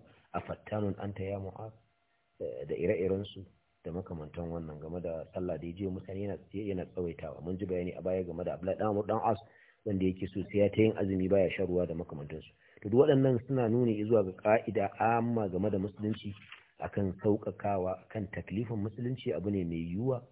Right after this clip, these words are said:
abu ne wanda kowa zai iya, babu kunci, babu takurawa, babu abin da ya fi ƙarfin mutum a ciki, kuma babu, ah, sanya mutane a cikin wahala.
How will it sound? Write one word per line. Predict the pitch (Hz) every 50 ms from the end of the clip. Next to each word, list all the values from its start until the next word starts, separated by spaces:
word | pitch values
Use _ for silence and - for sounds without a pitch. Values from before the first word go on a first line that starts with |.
| -
abu | - 73 87 101
ne | 101 95
wanda | 95 98 98 92 90
kowa | - - - 117 113 113 113
zai | 117 123 120 104 - -
iya, | 117 117 117 117 - - _ _ - _ _ _
babu | - 104 101 95 95 95
kunci, | - - 107 113 117 - - - 131 139
babu | 120 113 110 110 110 104
takurawa, | - - 117 117 113 - - 113 123 123 117 117 131 131 139 - - - - - _ _ _ -
babu | 104 110 110 107 113 -
abin | 87 92 107 110
da | 104 104
ya | 104 101
fi | - 120
ƙarfin | - - 113 107 107 - 123
mutum | 123 110 - 113 113 120 -
a | -
ciki, | - 123 113 - 131 127 127 - - _ _ _ _ _ _ _ _ _ _ -
kuma | 120 98 95 101
babu, | 95 98 107 107 107 101 101 92 85 80 76 73 76 - - - -
ah, | 71 67 69 78 - -
sanya | - 110 104 92 90 87
mutane | 104 101 - 95 92 92 95
a | - - -
cikin | - 101 - - 92 92 92 92 90
wahala. | 85 80 - - 123 95 - -